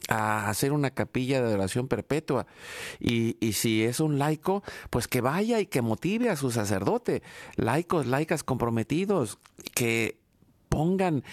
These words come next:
ese caminar, porque, eh, las capillas de adoración perpetua, eh, son ese faro en donde va a crecer la paz en esa ciudad. Yo recuerdo, eh, bueno,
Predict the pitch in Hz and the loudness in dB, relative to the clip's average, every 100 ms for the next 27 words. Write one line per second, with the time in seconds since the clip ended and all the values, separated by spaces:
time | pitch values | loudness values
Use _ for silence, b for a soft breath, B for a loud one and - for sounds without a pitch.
0 | B B B - 131 143 - 160 156 147 | B B B -4 0 0 0 2 2 0
1 | - 123 117 117 123 156 - 143 - 147 | -2 0 2 2 2 0 0 -2 0 0
2 | 160 B B B B - 104 - 117 120 | 0 B B B B -2 0 0 0 0
3 | - 110 - 135 143 151 143 127 110 104 | -2 -4 0 -2 2 0 2 2 2 0
4 | 101 131 131 127 110 131 139 131 110 110 | 0 0 0 -2 -2 -2 -2 0 0 -2
5 | B B B B B - - 80 67 58 | B B B B B -4 -2 0 -2 -2
6 | - - 139 151 170 160 - - 131 135 | 0 2 4 4 2 0 -4 -2 0 0
7 | - 156 - - - 160 180 156 147 165 | 2 0 0 -4 -2 0 2 2 0 -2
8 | B B B - 117 113 117 113 117 113 | B B B 0 2 4 4 4 4 6
9 | 113 113 127 165 165 147 - 160 165 143 | 4 4 4 2 2 2 4 4 4 2
10 | - 143 175 190 - - - - 127 127 | 2 2 4 2 0 -6 -20 0 2 4
11 | 175 190 170 147 135 208 135 B B B | 4 4 4 4 4 4 0 B B B
12 | B - 113 139 151 - 135 143 143 107 | B 0 4 4 2 4 4 6 4 2
13 | - - - 80 87 82 69 104 98 98 | -4 -8 0 2 4 4 4 2 4 4
14 | 87 | 2